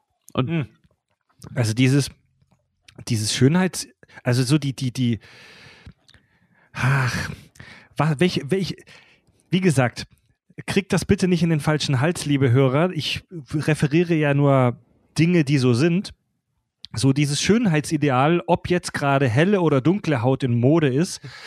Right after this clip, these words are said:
Speaker 2: das hängt halt natürlich wie so oft mit den Schönheitsidealen damit zusammen, was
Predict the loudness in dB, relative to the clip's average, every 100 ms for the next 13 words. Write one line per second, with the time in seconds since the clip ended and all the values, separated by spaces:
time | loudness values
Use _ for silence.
0 | -8 -6 -2 -2 -2 -2 -2 -2 0 0
1 | 0 -2 -2 -2 -4 -4 -4 -4 -2 -2
2 | -2 -2 -2 -2 0 0 0 -2 -4 -4
3 | -2 0 0 0 -2 -2